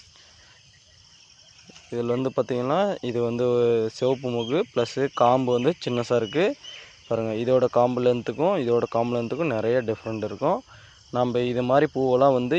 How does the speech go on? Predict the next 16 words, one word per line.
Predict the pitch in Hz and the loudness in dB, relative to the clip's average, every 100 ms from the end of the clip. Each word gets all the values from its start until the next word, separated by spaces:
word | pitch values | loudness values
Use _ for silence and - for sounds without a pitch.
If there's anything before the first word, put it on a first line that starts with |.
| 147 | 0
இங்கேயே | 120 127 131 - | -2 -2 -4 -2
கீழே | 131 120 | 0 0
போட்டுருவோம். | 120 120 120 107 - - - - - - | 0 0 0 -2 -6 -16 -20 -20 -20 -10
நம்ம | 120 120 117 | -4 -2 0
வந்து, | 127 123 117 | 0 -2 -4
ம், | 117 113 107 - - | -4 -6 -8 -12 -8
இது | 123 120 | -2 0
அமிச்சோம்னா | 135 - 139 127 175 294 240 | 0 -2 0 2 2 2 0
நம்மளுடைய | 123 117 117 | 0 2 2
ரேட்டு | 113 127 117 123 | 2 2 2 0
வந்து | 123 160 269 - _ - _ - | 2 -2 -2 -8 _ -20 _ -2
குறைஞ்சிரும் | 123 127 131 120 | 2 2 2 0
அங்க | 113 110 | -2 0
மார்க்கெட்டில். | 120 113 107 117 170 208 - 117 | 0 0 -4 0 0 0 -2 -2
அதனால | 110 113 127 135 | -2 0 2 2
வந்து | 127 | 2